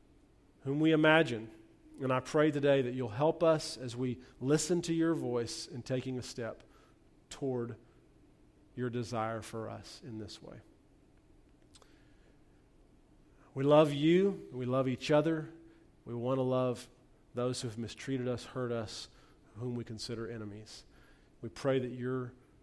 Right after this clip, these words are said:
you'll make it so. You'll help us to believe, uh, in our identity, our true identity as,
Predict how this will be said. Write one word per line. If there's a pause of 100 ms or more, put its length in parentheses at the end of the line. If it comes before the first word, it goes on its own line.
(720)
you'll
make
it
so. (500)
You'll
help
us
to
believe, (800)
uh,
in
our
identity,
our
true
identity
as,